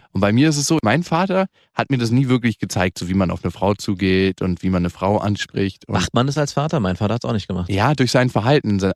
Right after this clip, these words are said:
Speaker 1: der
Speaker 2: Ach so,
Speaker 1: Umwelt.
Speaker 2: meinst du das?
Speaker 1: Und ich hab zwei Opas, die extrem kommunikativ sind.
Speaker 2: Ja.
Speaker 1: Und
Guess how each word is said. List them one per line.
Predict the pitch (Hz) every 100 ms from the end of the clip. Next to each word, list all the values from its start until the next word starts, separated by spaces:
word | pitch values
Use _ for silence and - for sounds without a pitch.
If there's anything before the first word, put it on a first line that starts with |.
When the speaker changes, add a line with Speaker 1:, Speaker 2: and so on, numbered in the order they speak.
| -
Speaker 1:
der | 104
Speaker 2:
Ach |
so, | 107
Speaker 1:
Umwelt. | 120 87
Speaker 2:
meinst | 92
du |
das? | 90 - _
Speaker 1:
Und | 113 98
ich | 113 107
hab | 131 -
zwei | - 98 98
Opas, | 143 196 - 104 101 - - -
die | 104 104 - - -
extrem | - - - - 135 160 160 151
kommunikativ | - 139 131 - 113 - 117
sind. | - 95 151 - _ -
Speaker 2:
Ja. | 107 104
Speaker 1:
Und | 113 104 90